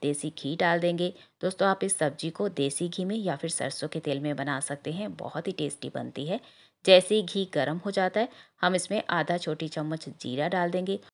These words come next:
जैसे ही जीरा ब्राउन हो जाता है, हम इसमें लहसुन डाल देंगे, सात आठ कलियां लहसुन की, जिन्हें हमने बारीक काट लिया था, वो डाल दीजिए। आप लहसुन को क्रश करके भी डाल सकते हैं। तो इन्हें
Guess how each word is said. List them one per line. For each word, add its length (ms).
जैसे 360
ही 60
जीरा 320
ब्राउन 340
हो 100
जाता 300
है, 60
हम 220
इसमें 260
लहसुन 400
डाल 220
देंगे, 300
सात 340
आठ 140
कलियां 360
लहसुन 380
की, 200
जिन्हें 320
हमने 320
बारीक 360
काट 320
लिया 160
था, 220
वो 120
डाल 240
दीजिए। 420
आप 180
लहसुन 300
को 180
क्रश 260
करके 340
भी 80
डाल 220
सकते 360
हैं। 140
तो 160
इन्हें 320